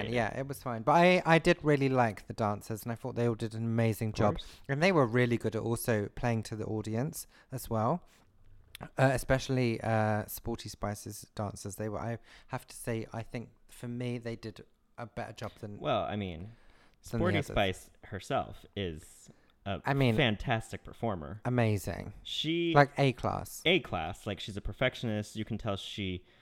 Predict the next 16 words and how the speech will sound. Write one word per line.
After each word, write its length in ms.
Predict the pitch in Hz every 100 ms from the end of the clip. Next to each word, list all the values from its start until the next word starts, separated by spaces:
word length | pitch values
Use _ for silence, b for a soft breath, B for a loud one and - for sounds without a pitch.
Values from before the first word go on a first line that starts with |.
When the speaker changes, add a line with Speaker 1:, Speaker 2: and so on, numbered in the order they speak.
| b 104
Speaker 1:
vocally 560 | 101 123 123 117 110
is 140 | 107 98
there 280 | 104 101 101
still. 640 | - 104 95 92 87 90 - _ _ _ - - - - _ _
Physically, 640 | - - 143 120 120 110 101
she's 260 | - 101 92
there 240 | 92 127
Speaker 2:
Mm-hmm. 140 | 123 123
Speaker 1:
still. 420 | 90 87 85 - b b b b -
Um, 340 | 90 71 58 - _ _
she's 260 | - - 143
definitely, 540 | 226 - 190 147 117 -
I'd 180 | 104 107
say, 220 | - 110
of 180 | 95
the, 100 | 92